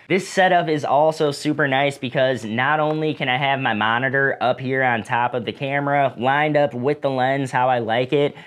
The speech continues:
but it also still allows for plenty of room if I wanna add a wireless setup and do some quick handheld interview type stuff. Um, I typically film a lot of corporate and,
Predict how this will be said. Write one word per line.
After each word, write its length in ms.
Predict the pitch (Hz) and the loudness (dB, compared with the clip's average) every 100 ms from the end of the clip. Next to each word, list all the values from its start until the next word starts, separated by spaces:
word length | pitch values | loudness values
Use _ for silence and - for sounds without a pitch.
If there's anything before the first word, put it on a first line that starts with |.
| - - | -20 -8
but 360 | 104 147 160 | 0 4 4
it 140 | 151 143 | 2 2
also 540 | 127 139 156 165 151 | 2 4 2 2 0
still 260 | 151 151 147 | 0 0 2
allows 420 | 135 135 139 135 | 4 4 4 2
for 180 | - 131 | 0 -4
plenty 540 | - 135 135 147 147 | -4 -6 -4 -2 0
of 140 | 147 113 | 0 0
room 480 | 120 131 135 135 | 0 0 0 -2
if 220 | 135 113 123 | -2 -2 0
I 80 | |
wanna 220 | 120 127 120 | 0 -2 -2
add 280 | 113 127 | -2 0
a 100 | 123 | 0
wireless 680 | 104 98 113 131 139 139 127 | -2 0 0 2 0 0 -2
setup 500 | - 117 127 143 143 - - - | -2 0 2 2 0 -8 -20 -6
and 160 | 120 | -4
do 160 | 120 151 | -2 -2
some 220 | 151 131 | -4 -6
quick 420 | - - 139 147 | -10 -6 -2 -2
handheld 760 | - 120 135 139 139 131 135 117 | -4 -4 -2 0 2 2 2 -2
interview 600 | 120 135 143 117 139 139 | -4 -4 -2 -2 -4 -4
type 280 | 127 139 131 | 0 0 0
stuff. 440 | - - 139 139 - - - - | -2 0 2 2 -2 -18 -14 -2
Um, 320 | 117 120 110 | 2 2 0
I 120 | 110 127 | -2 -4
typically 440 | - 165 156 139 | -4 -4 0 0
film 280 | 135 139 131 | 0 -2 0
a 40 | |
lot 180 | 127 123 | 0 0
of 60 | 117 | -2
corporate 640 | 131 127 123 131 127 - | -4 -4 -2 -2 -2 -2
and, 480 | 120 117 110 107 | 0 2 0 -2